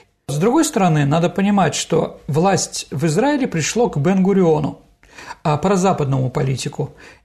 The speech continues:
И с момента провозглашения государства он всё время опасался коммунистического переворота. Действительно, такие попытки были,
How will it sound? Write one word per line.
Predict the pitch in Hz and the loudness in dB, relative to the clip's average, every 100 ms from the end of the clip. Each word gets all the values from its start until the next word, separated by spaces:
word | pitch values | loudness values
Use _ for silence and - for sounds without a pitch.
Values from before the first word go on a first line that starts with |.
| - | -2
И | 180 | 0
с | - 190 | 0 0
момента | 190 220 175 | 2 2 2
провозглашения | 170 165 185 - 185 | 0 2 2 2 0
государства | 170 190 - 262 - 254 240 - | 0 -2 0 0 0 -2 -4 -2
он | 196 165 | 2 2
всё | - 160 | 2 2
время | 151 156 220 240 - | 2 2 2 0 -2
опасался | 165 160 - 180 202 - 247 - | -4 -4 -2 0 0 -2 -6 -6
коммунистического | - 165 160 147 190 - - 220 | -2 2 2 0 -2 -2 0 0
переворота. | 220 202 180 139 143 139 - _ | 2 2 2 2 -2 -8 -12 _
Действительно, | 190 147 277 262 | -6 0 0 2
такие | 180 175 220 | 0 0 -2
попытки | 170 202 190 - | -2 -4 -4 -4
были, | 139 156 226 277 | 0 2 2 0